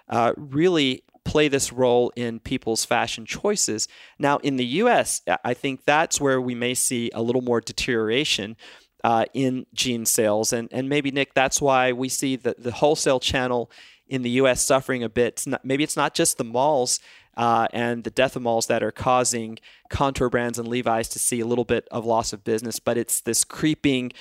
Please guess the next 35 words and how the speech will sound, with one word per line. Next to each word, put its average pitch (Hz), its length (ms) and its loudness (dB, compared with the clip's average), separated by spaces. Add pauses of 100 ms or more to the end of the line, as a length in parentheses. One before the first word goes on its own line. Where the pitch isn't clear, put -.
(320)
uh, 110 220 0
growth 127 420 4
and 113 140 -6
popularity 117 800 0 (320)
of 107 300 -2
athleisure. 120 720 0
Now, 131 100 0
having 135 280 -2
said 254 280 2
that, 117 280 2
a 120 60 -4
lot 131 200 4
of 131 60 -2
the 135 80 2
athleisure 135 640 0
trend 117 460 -4 (360)
is 147 180 4
confined 123 520 -2
to 120 140 -4
women. 113 540 -2
Men, 143 460 -2 (360)
as 120 240 -2
yet, 139 500 2
aren't 123 340 -4
going 123 340 -2 (540)
en 127 180 0
masse 123 420 0
in 120 220 -6
yoga 147 320 2
pants, 113 560 -4 (420)
um, 110 360 0 (120)
you 165 120 -2
know, - 140 -6
outside, 123 600 2
but 127 240 0